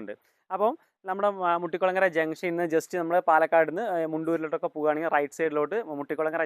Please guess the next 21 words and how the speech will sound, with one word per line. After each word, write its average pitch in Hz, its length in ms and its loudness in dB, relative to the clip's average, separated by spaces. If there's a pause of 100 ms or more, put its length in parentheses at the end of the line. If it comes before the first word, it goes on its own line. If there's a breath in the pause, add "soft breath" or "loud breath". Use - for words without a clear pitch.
ജംഗ്ഷൻ 139 320 -6
കയറി 147 220 -4
കഴിഞ്ഞാൽ 139 260 -2 (540 soft breath)
ആ - 20 4 (140)
ഒരു, 202 140 2 (160)
ആ, - 20 4 (160)
സെന്റ് 175 300 2
ആൻസ് 180 220 -2
സ്കൂളിൽ 170 300 -6
നിന്ന് 165 180 -4
just 156 180 -2 (100)
ഒരു 202 240 0
കിലോമീറ്റർ 170 440 2
സ്ട്രെയിറ്റ് 196 540 -10
റോഡ് 143 200 0
എവിടെയും 160 380 -4
തിരിയാനില്ല, 156 360 2 (340 soft breath)
കറക്റ്റായിട്ട് 196 580 -4
വന്നു 165 180 0
കഴിഞ്ഞാൽ 160 260 2
ദാ 156 40 -4